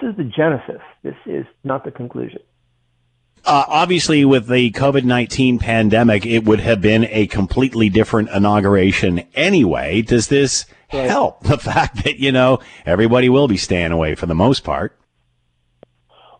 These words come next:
Speaker 1: Well, you know, I mean, it, it's still going to be well attended, though, Scott. I mean, you,
Speaker 2: Yeah.
Speaker 1: you're talking about, you know, the inauguration of a president,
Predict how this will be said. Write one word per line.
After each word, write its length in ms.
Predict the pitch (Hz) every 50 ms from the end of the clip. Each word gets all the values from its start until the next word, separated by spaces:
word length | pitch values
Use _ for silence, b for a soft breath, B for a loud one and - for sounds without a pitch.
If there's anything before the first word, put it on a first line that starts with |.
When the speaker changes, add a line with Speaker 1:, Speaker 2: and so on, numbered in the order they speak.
| _ _
Speaker 1:
Well, 300 | - 156 175 190 214 - -
you 120 | 160 156 160
know, 260 | 165 170 180 180 185
I 80 | -
mean, 360 | 151 147 147 147 - - 123 -
it, 140 | - 151 135
it's 180 | 160 175 175 - - - -
still 180 | 156 185 214 233
going 280 | 185 175 165 160 151 -
to 60 | 156
be 100 | 139 147
well 260 | 147 139 147 143 131
attended, 460 | 117 - - - 208 226 185 135 117 -
though, 180 | - - - - - -
Scott. 180 | - - -
I 40 | 73
mean, 220 | 143 139 127 127
you, 80 | 131 143
Speaker 2:
Yeah. 200 | 151 151 147 143
Speaker 1:
you're 180 | 143 131 131 120
talking 380 | - - 165 170 170 - 165 131
about, 420 | 120 127 123 120 120 120 - - - b b b b b b b b b _ _
you 100 | 135 127
know, 200 | 127 123 123 127
the 160 | - 123 120
inauguration 720 | 123 123 131 131 131 123 127 123 123 127 123 - - 139 123
of 80 | 113 123
a 40 |
president, 580 | 113 - - 131 123 123 120 131 120 - -